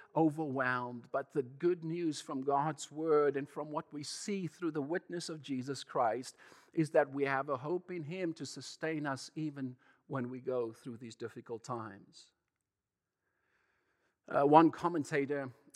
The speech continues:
that I read put it this way. He said, "We follow a crucified Messiah, and there's no way to carry out his mission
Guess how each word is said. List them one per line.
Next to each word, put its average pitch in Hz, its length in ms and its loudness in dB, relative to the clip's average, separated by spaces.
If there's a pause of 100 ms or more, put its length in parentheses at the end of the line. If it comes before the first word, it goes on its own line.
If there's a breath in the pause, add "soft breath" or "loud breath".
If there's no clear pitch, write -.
(100)
that 143 180 4
I 135 120 8
read 143 400 0 (260)
put 175 120 -4
it 160 140 -4
this 170 260 -4
way. 131 360 4
He 147 180 -2
said, 143 500 2
"We 151 120 -4
follow 160 460 2
a 139 80 4
crucified 143 840 6
Messiah, 143 760 0
and 131 140 -4
there's 139 280 0
no 165 220 0
way 156 340 2
to 151 140 -10
carry 156 400 0
out 143 200 6
his 135 240 -4
mission 160 520 4